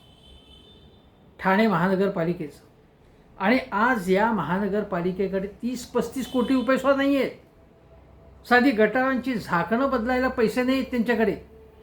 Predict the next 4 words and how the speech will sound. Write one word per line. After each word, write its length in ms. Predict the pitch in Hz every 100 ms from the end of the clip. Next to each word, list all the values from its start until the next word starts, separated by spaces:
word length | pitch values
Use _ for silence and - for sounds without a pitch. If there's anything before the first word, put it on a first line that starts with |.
| - - - - - - -
कोणी 260 | 254 359
लुटली 280 | 359 285 349
ही 340 | 339 320 220 170
महापालिका? 800 | 202 247 254 214 233 220 190